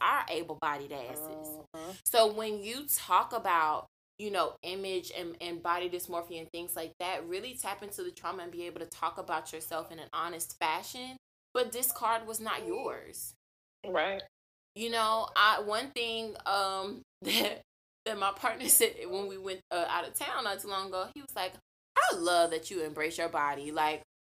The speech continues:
Speaker 1: you don't stop being slim from wearing, like, your skirts and, like, having your legs out." Because, unfortunately, there are a lot of skinny black women that don't wanna wear shorts.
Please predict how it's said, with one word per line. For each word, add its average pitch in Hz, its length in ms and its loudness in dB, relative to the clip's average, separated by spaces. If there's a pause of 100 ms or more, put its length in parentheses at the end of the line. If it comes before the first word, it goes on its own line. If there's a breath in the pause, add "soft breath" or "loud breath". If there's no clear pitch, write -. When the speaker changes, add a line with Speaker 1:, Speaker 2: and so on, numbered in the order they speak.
(300)
Speaker 1:
you 339 140 2
don't 494 200 0
stop 180 440 6
being 175 240 -2
slim 160 600 -2
from 160 300 -2
wearing, 160 360 -4
like, 139 280 -8
your 151 120 -6
skirts - 840 0 (340)
and, 160 560 -8
like, 156 280 -4 (160)
having 160 260 -4
your 156 140 -2
legs 151 320 -6
out." 139 200 -4
Because, 233 500 -2
unfortunately, 226 680 -2
there 196 180 0
are 196 220 6 (100)
a - 60 -2
lot 175 340 4
of 175 120 -2
skinny 185 460 0
black 190 380 0
women 165 460 -6 (320)
that 170 240 2
don't 190 260 0
wanna 254 280 0
wear 202 220 -4
shorts. - 720 -6